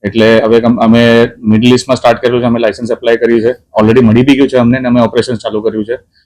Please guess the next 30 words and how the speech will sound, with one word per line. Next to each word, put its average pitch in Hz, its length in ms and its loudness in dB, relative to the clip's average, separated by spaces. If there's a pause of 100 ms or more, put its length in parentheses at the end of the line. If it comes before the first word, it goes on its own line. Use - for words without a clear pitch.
(140)
આફ્રિકન 135 400 0
કન્ટ્રીઝમાં 131 420 0
અમે 131 100 0
લોકોએ 131 340 2
વર્ક 117 280 0
ઓર્ડર્સ 123 260 2
મળ્યા 113 280 2
છે 117 120 -4 (140)
ને 123 100 -12
ત્યાં 123 200 -6
અમે 120 100 -4
લોકો 120 180 -4
કામ 110 240 -2
ચાલુ 113 220 -2
કરી 110 140 -6
દીધું 110 200 -2
છે. 110 160 -12 (440)
નેક્સ્ટ 151 280 0
આપણે 147 180 2
એક 156 100 0
ઇન્ટરનેશનલ 147 500 -2
લેવલનું 143 360 -2
અપ્રોચ 135 400 -2 (280)
કંપનીને 135 380 0
આગળ 123 280 0
લઈ 120 200 2
જઈને 123 180 2
બધું 120 240 -2
વધારવાનું 113 540 0
છે 104 160 -10